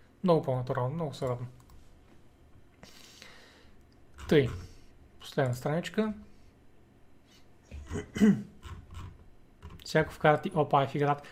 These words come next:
силно се съмнявам, че вкарат буквално алтернатива на U I-а. Силно се съмнявам, за жалост, Play, но затова пък имаш адони. Тъй, а, нови лоргински customizations. Първо, очите им са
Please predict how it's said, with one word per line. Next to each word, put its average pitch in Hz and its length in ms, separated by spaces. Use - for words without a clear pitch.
силно 214 240
се - 100
съмнявам, 151 300
че - 120
вкарат 131 320
буквално 135 480
алтернатива 127 600
на 120 100
U 120 160
I-а. 123 340
Силно 135 300
се 127 60
съмнявам, 131 420
за 131 60
жалост, 131 320
Play, 233 160
но 190 100
затова 160 220
пък - 160
имаш 143 240
адони. 127 360
Тъй, 175 300
а, 180 340
нови 208 240
лоргински 135 960
customizations. 139 920
Първо, 165 380
очите 147 340
им 156 260
са - 320